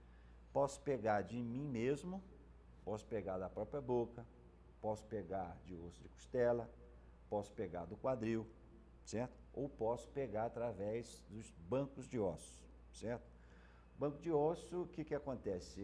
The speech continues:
Eles são de doadores, pessoas evidentemente que faleceram, que em vida assinaram termo de doação ou que no ato de morte os próprios paci-, eh, eh, familiares assinaram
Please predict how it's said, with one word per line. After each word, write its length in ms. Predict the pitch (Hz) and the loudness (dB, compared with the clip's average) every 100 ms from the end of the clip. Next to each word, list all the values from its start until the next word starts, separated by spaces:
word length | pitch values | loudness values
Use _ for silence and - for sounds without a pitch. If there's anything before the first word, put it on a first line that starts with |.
| 101 - | -4 -4
Eles 220 | 113 117 | -4 -6
são 180 | - 113 | -6 -6
de 120 | 117 | -6
doadores, 1000 | 104 139 151 120 113 139 185 - - - - - - | -4 2 2 2 4 4 2 -6 -10 -14 -18 -20 -12
pessoas 380 | 90 - 101 104 | -10 -6 -6 -4
evidentemente 640 | 92 101 - 85 92 - | -4 -6 -6 -8 -10 -10
que 60 | - | -10
faleceram, 680 | 90 98 123 - 117 156 190 - - - - - - | -6 -6 -6 -2 2 2 -2 -12 -18 -20 -20 -20 -16
que 100 | - | -4
em 240 | 127 131 127 | 0 2 0
vida 380 | 101 120 104 110 | 0 -2 2 0
assinaram 600 | - 113 104 101 95 92 | 0 -2 2 4 4 0
termo 280 | 98 95 95 | -2 -2 -2
de 60 | |
doação 640 | 98 117 120 - 117 127 151 - - - | 0 2 2 -2 -2 -2 -4 -10 -18 -6
ou 280 | 117 120 135 | 2 2 2
que 160 | 131 135 | -2 -4
no 200 | 131 110 | 0 2
ato 240 | 107 - | 2 0
de 80 | 151 | -4
morte 380 | 139 117 135 - | 2 4 4 0
os 40 | |
próprios 420 | - 120 123 - - | -4 2 2 0 -2
paci-, 420 | 110 104 - - | 0 0 -2 -4
eh, 680 | 101 92 92 95 92 90 87 | -2 0 0 0 0 0 -4
eh, 20 | - | -2
familiares 600 | 117 131 117 117 131 117 | 0 0 4 4 4 2
assinaram 640 | - 131 110 107 113 123 | -6 -4 -2 0 0 -2